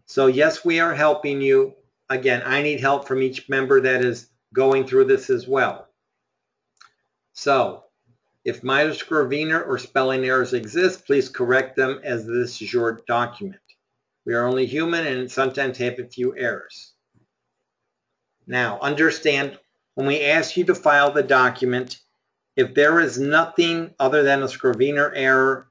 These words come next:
all right, please file the document. If there is a mistake, we can amend the document. We have had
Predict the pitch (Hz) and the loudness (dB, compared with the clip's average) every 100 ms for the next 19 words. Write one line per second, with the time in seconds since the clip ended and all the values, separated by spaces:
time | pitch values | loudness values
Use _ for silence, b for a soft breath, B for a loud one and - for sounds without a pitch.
0 | - 120 123 - - _ _ - 226 185 | -4 0 0 -2 -8 _ _ -2 -2 2
1 | 139 123 120 117 120 120 120 143 160 - | 2 2 0 -2 0 -2 -4 -8 -8 -10
2 | - _ _ _ _ _ _ - - 170 | -20 _ _ _ _ _ _ -4 0 4
3 | 180 185 190 190 190 147 127 127 151 160 | 4 4 4 4 2 2 2 2 -4 -2
4 | 147 139 135 135 151 165 165 - 135 135 | 0 0 2 2 2 0 -6 -8 0 0
5 | 127 131 131 131 110 98 - - - _ | 4 2 2 -2 -8 -10 -14 -20 -20 _
6 | _ _ _ _ _ _ _ _ _ _ | _ _ _ _ _ _ _ _ _ _
7 | _ _ _ _ _ _ _ - 135 143 | _ _ _ _ _ _ _ 2 4 4
8 | 127 143 131 - | 4 2 2 -2